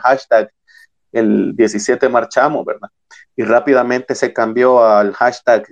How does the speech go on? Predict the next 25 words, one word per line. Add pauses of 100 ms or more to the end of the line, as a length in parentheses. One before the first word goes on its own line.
(140)
el
domingo
marchamos, (680)
eh, (100)
que
fue
obra
de,
de
todos
y
todas,
¿verdad? (560)
Y
que
se
logró
posicionar, (1300)
eh, (180)
garantizando
que
la
convocatoria
se
mantuviera,